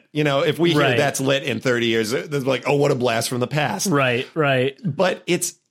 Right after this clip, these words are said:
Speaker 1: and when, like, Anchorman, it's the, uh, milk was a bad choice.
Speaker 2: Right.
Speaker 1: You hear these, it's like that quotability beyond
Speaker 2: Well,
Speaker 1: its
Speaker 2: and
Speaker 1: years.
Speaker 2: that's, I, I think that's something that,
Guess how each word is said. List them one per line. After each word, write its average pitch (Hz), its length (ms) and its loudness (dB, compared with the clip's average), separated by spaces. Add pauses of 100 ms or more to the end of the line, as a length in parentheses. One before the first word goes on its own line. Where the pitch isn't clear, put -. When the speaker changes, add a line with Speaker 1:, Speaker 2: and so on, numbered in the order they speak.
(100)
Speaker 1:
and 180 140 0
when, 190 160 2
like, 165 200 -2
Anchorman, 131 760 -2
it's 170 360 -4
the, 160 120 0
uh, 143 240 -2
milk 165 320 2
was 170 140 4
a 160 80 2
bad 139 260 2
choice. 98 680 -2
Speaker 2:
Right. 127 500 0
Speaker 1:
You 170 120 2
hear 202 220 4
these, 175 280 -2
it's 185 300 -2
like 165 120 -2
that 151 180 -2
quotability 170 760 2
beyond 127 460 0
Speaker 2:
Well, 117 80 0
Speaker 1:
its - 140 -6
Speaker 2:
and 104 100 -6
Speaker 1:
years. 110 640 0
Speaker 2:
that's, - 20 -20
I, 202 200 0
I 202 60 2
think 233 220 -4
that's 233 220 -4
something 185 380 0
that, 147 420 0